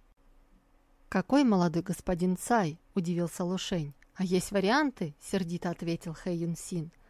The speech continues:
"Разве это не Цай Яджан, сын министра налогов Цай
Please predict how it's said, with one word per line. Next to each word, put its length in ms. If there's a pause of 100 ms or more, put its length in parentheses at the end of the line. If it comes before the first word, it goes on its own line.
(160)
"Разве 280
это 140
не 120
Цай 300
Яджан, 640 (380)
сын 440
министра 460
налогов 480
Цай 340